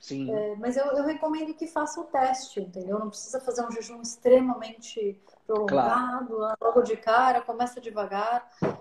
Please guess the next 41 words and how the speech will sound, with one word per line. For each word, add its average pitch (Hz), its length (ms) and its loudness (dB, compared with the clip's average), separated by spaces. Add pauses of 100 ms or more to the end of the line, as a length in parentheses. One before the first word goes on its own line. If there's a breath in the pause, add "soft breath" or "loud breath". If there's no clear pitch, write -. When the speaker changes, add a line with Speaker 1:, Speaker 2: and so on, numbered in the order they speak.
(140)
Speaker 2:
Mas 220 240 -2
o 247 60 -6
jejum 247 320 -6
é 277 40 -6
maravilhoso, 349 800 0
né? 190 340 -12
Você 208 220 -16
dá 226 120 0
um 294 100 -4
descanso 311 960 -6 (240)
pro 247 140 -2
teu 240 180 6
corpo 247 400 2
poder 247 320 4
se 311 160 -6
limpar, 208 560 0
né? 170 80 -18 (100)
Então, 202 240 -4
o 233 60 -10
jejum 233 380 -2
facilita 254 580 -2
muito 247 460 -2
aí 240 280 0 (400 soft breath)
nesse, 240 460 6
no 240 140 0
terceiro 247 380 6
pilar, 226 420 4
que - 100 -6
é - 20 0
o 233 60 -4
pilar 240 360 0
de 247 120 -8
de-, 254 260 -2
detoxificação, 254 1000 -2
né? 190 220 -6 (360 soft breath)
Nesse 320 280 -4
pilar, 247 400 6
eu 269 60 0
Speaker 1:
Certo. - 20 -4
Speaker 2:
gosto 262 260 -2
muito 254 180 -4